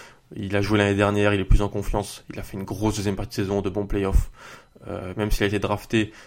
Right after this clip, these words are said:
plus tard que, euh, Dejounte Murray, il est plus vieux, parce qu'il a plus jou-, joué aussi en, en collège. Donc, pour le moment, Derrick White est meilleur que Dejounte Murray, je pense, et dans l'atta-, en attaque,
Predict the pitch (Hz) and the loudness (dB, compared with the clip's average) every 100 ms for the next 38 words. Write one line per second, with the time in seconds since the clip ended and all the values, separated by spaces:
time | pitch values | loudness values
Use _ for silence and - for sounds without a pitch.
0 | - - 113 117 120 127 117 120 - 101 | 4 10 10 10 4 8 8 6 -4 -2
1 | 98 98 95 95 95 101 117 - - - | 0 -2 -2 -4 -4 -6 -10 -8 -6 -4
2 | - - 98 98 98 98 98 101 98 - | -4 -4 -4 -4 -4 -2 0 0 4 12
3 | - 104 104 - - - - - 107 98 | 12 10 0 -2 -8 -6 -8 -6 -6 -6
4 | 104 98 95 101 98 101 95 95 - 101 | -8 -10 -4 -4 -2 -4 -4 -6 -8 -6
5 | - 98 98 - - - - _ - 110 | 0 0 0 -6 -18 -20 -20 _ 0 2
6 | 117 120 - - - - - - - 117 | 4 0 -8 -20 -20 -20 -20 4 8 8
7 | 117 120 120 110 104 - 117 120 98 98 | 8 6 6 6 6 6 6 4 0 0
8 | 98 101 107 107 - 101 95 101 95 98 | 2 2 4 2 0 -4 -2 -2 -4 -4
9 | 92 - - - - - - - 104 95 | -4 -4 2 2 2 -10 -12 -10 -2 0
10 | 95 - - - 113 104 98 - | 0 -2 -4 2 4 4 0 -6